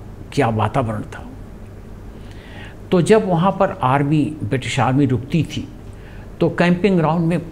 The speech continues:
कहीं वो tent लग जाते थे और वहाँ पर जो बैंड प्ले करता था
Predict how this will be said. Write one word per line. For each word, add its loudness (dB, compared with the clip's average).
कहीं 2
वो 0
tent 2
लग -2
जाते -4
थे -4
और 6
वहाँ 4
पर 6
जो 6
बैंड 4
प्ले 4
करता -6
था -12